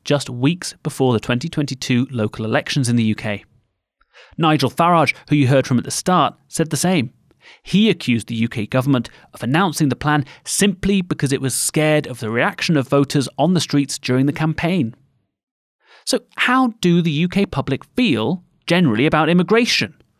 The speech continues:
once the major driver of Brexit and of those crossing the Channel?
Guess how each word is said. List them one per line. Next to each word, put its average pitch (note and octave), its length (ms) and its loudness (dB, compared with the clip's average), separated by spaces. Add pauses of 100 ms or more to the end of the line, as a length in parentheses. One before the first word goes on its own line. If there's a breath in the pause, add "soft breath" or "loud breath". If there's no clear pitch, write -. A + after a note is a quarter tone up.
(180)
once F3 360 0
the E3+ 80 0
major C#3+ 300 2
driver C3 460 0
of A2 160 -6
Brexit - 480 -2 (440)
and A#3 180 0
of G3+ 120 -2
those D3 320 2 (180)
crossing - 320 -4
the C3 80 -2
Channel? A2+ 420 -8